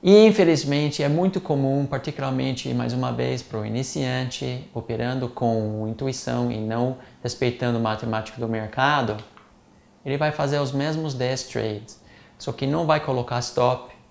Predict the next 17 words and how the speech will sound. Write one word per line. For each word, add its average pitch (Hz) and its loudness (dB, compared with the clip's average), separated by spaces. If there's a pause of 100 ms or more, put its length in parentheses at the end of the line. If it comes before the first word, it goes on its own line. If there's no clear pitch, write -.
(260)
não 156 0
vai 156 4
limitar 120 0 (220)
a 120 -4
perda, 127 0 (1300)
não 160 0
vai 151 6
deixar 120 2
também 110 -2
o 120 -6
ganhador 113 -2
ir 113 -2
até 113 -4
o 113 -6
fim. 113 -8 (400)
Ele 120 0
vai 113 2